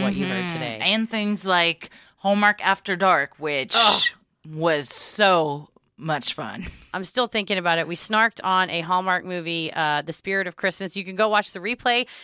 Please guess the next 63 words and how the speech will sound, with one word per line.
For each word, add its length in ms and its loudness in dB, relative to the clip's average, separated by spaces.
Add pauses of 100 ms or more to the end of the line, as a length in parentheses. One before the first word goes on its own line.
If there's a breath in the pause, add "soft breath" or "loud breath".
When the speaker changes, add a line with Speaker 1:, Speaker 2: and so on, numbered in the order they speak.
(180 loud breath)
Speaker 1:
Uh, 180 4
it's 80 -6
for 120 -6
everybody 500 0
at 80 2
all 200 2
Patreon 540 -2
levels, 520 -2
uh, 340 -2
sinisterhood 600 -6
dot 180 -2
com, 340 -4 (320 soft breath)
and 140 -6
you 100 -6
click 200 -8
on 100 -2
Patreon 300 0
on 60 0
the 60 -6
top 200 -2
banner, 260 2
and 180 0
you 80 0
just 220 -4
go 220 4
in 200 0
like 180 -2
you're 100 -8
gonna 160 -4
register, 480 -2
and 140 -2
you 120 -2
watch 260 0
it 120 -4
in 100 -8
real 240 -2
time, 400 0
and 260 -4
it's 220 -6 (160)
quite 400 0
a 80 -2
hoot. 480 -4 (100)
Speaker 2:
Oh, 240 2
Speaker 1:
We 80 0
had 80 4
a 40 4
Speaker 2:
so 60 2
Speaker 1:
good 80 2
Speaker 2:
much 100 -6
Speaker 1:
time. 180 2
Speaker 2:
fun. 100 -4
Speaker 1:
And 160 4
also, 440 2 (320 soft breath)
my 100 2
family, 720 0
I 340 4
may 280 0
or 80 2
may 180 -2
not 140 -2
have 100 -6
showed 460 -2
my, 480 -4